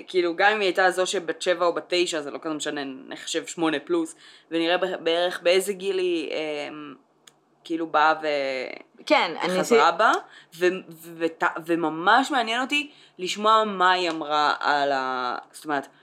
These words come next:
Speaker 1: מבחינת השקר, למה היא שיקרה, למה היא לא חזרה
Speaker 2: היא
Speaker 1: בעצמה
Speaker 2: מתראיינת
Speaker 1: לפני
Speaker 2: ב-,
Speaker 1: כן. סבבה, ספרי
Speaker 2: בסרט.
Speaker 1: לי, ספרי
Speaker 2: כן,
Speaker 1: לי
Speaker 2: כן.
Speaker 1: על הזה.
Speaker 2: אמ, שנייה.
Speaker 1: <laughs>
Speaker 2: אוקיי, אם היא דיברה באלפיים ושתים עשרה, זה אומר שהיא הייתה בת,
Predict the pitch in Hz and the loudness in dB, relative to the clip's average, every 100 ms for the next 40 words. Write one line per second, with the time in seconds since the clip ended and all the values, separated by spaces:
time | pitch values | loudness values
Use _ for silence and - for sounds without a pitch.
0 | _ 165 160 - 170 165 - 220 226 240 | _ -12 -8 -2 -2 -2 -2 -2 0 0
1 | 220 175 175 185 180 185 - 175 175 165 | 2 2 2 0 -4 -8 -2 2 4 4
2 | 175 175 170 170 170 165 170 165 170 214 | 2 2 0 -2 -4 2 6 4 4 4
3 | 220 269 320 285 240 240 240 233 233 233 | 4 2 2 0 4 4 6 4 2 2
4 | 226 226 - 254 208 - 285 269 180 - | 0 2 2 2 -2 2 2 2 -2 -4
5 | 220 240 240 233 233 233 254 277 160 175 | 0 4 4 4 2 2 0 0 -2 -6
6 | _ - 175 170 160 160 160 165 165 - | _ 0 4 6 6 4 2 0 -6 -10
7 | _ _ 156 - 156 190 208 - _ - | _ _ -18 -10 -6 -6 -8 -14 _ -2
8 | 269 247 190 185 190 160 131 - _ _ | 0 0 0 0 4 2 2 -8 _ _
9 | - 247 269 254 247 254 175 180 180 202 | 0 4 4 2 0 -6 -8 0 4 4
10 | 190 185 190 175 - 185 202 - 202 170 | 4 2 0 0 -2 -2 -2 -4 0 2
11 | 160 170 170 165 160 156 160 160 - | 2 2 0 -2 0 2 2 0 -6